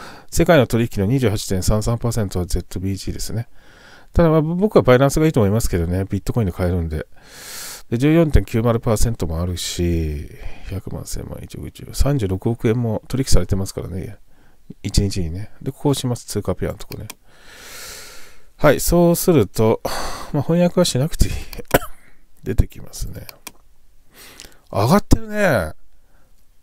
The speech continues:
これ一時間足ですが、ビットコインに対して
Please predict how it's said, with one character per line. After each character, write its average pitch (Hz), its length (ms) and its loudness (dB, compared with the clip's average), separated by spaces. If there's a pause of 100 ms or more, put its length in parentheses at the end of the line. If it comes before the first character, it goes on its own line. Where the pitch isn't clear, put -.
(280)
こ - 80 0
れ 147 60 4
一 180 180 2
時 196 80 2
間 190 140 6
足 127 180 4
で 98 100 4
す 90 140 0
が、 92 520 4
ビ 127 160 2
ッ - 60 -6 (120)
ト 202 120 8
コ 214 200 6
イ - 20 2
ン 196 40 0
に 139 120 2
対 131 300 6
し - 80 -2
て 90 420 -2